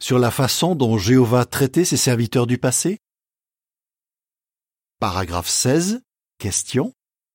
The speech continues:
Que nous apprennent sur Jéhovah les récits bibliques de personnages qui ont commis des fautes ? La Bible témoigne de l'amour de Jéhovah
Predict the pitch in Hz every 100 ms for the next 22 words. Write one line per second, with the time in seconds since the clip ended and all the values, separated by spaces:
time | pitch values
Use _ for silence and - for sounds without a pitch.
0 | _ _ _ - 226 254 160 147 - -
1 | 226 170 - 113 95 120 120 107 156 123
2 | 107 113 - 127 131 139 165 120 - 117
3 | - 127 120 151 165 165 - 127 110 -
4 | 131 131 123 113 147 156 - - _ _
5 | _ _ _ _ _ _ _ _ _ _
6 | _ _ _ _ _ _ _ _ 101 107
7 | 123 143 202 156 131 139 143 156 170 151
8 | 110 123 120 127 143 117 120 107 117 110
9 | 123 143